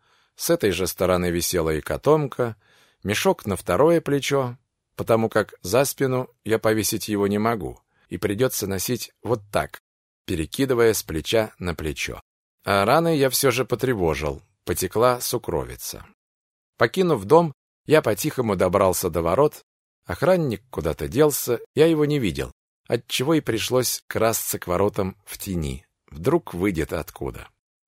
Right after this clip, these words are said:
А тут луна вышла. Там я с некоторым трудом сдвинул на удивление толстую щеколду, даже скорее брус,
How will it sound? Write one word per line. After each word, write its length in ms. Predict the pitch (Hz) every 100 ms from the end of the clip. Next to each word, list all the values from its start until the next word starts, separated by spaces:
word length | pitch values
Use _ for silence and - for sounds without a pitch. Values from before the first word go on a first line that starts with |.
| _ _
А 100 | 120
тут 240 | - 196
луна 380 | 123 135 104 90
вышла. 540 | 82 85 - 82 73 - _ _ _ _
Там 160 | 143 160
я 180 | 143 131
с 120 | -
некоторым 560 | 139 - 127 117 104
трудом 440 | 92 101 127 147 131
сдвинул 560 | 104 95 135 160 151 139
на 180 | 113 120
удивление 600 | 110 107 123 143 135 127
толстую 600 | - 120 120 - 110 107
щеколду, 800 | - 113 - 113 78 65 62 - _ _ _ -
даже 240 | 107 113
скорее 460 | - - 104 113 101
брус, 580 | 82 98 120 92 -